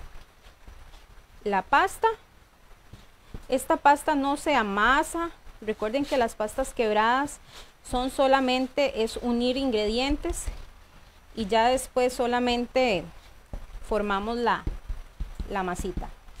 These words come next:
eh, la, los pastelitos. Ahora, por acá yo tengo, vamos a utilizar Sunset Glass, que este es un producto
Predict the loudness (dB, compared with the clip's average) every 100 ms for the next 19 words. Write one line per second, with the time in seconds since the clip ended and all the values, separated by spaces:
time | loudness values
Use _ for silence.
0 | -8 0 2 4 4 4 0 -2 -2 -4
1 | -4 -6 -8 -14 -20 -20 -20 -20 -20 -2
2 | 4 6 6 2 -6 -20 -20 -2 2 2
3 | 2 2 2 -2 0 0 0 -2 -4 -10
4 | -20 -20 -20 _ -20 _ _ -20 -20 -20
5 | -20 -20 -20 2 4 4 2 0 -2 0
6 | 2 2 0 0 0 0 2 2 0 -2
7 | 0 0 -2 -2 -2 2 2 2 -2 -2
8 | -4